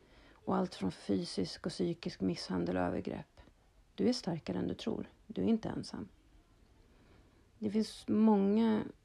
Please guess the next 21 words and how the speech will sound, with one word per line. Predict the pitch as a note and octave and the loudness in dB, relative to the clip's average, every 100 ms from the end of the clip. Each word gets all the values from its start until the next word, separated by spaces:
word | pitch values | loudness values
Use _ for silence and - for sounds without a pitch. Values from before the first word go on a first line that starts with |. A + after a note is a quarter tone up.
| _ - _ - | _ -20 _ -4
personer | F#3 F#3 F3+ F#3 | -2 0 0 0
idag | F3+ F#3+ F#3+ | 0 -2 -2
som | - F3+ | -4 -8
förlorat | - G3+ A#3 G3 - | -4 0 2 2 0
kampen | F3 - - - | -4 -6 -4 -4
på | - | -4
ett | F3 - | -6 -4
eller | F3+ | -4
annat | - - | -2 -4
sätt. | - - - - - - | -6 -8 -10 -20 -20 -16
Bli | - F#3 A3+ | -10 2 4
inte | G3 D#3+ - | 6 4 -2
en | - | -4
av | |
dem. | - - - - _ - - - - - _ _ | -4 -6 -6 -10 _ -20 -20 -20 -20 -20 _ _
Jag | - G3+ | -2 2
höll | G#3+ | 2
på | G3 - | 0 -6
att | F3 | -2
bli | - - | -2 -2
det. | - - | -4 -6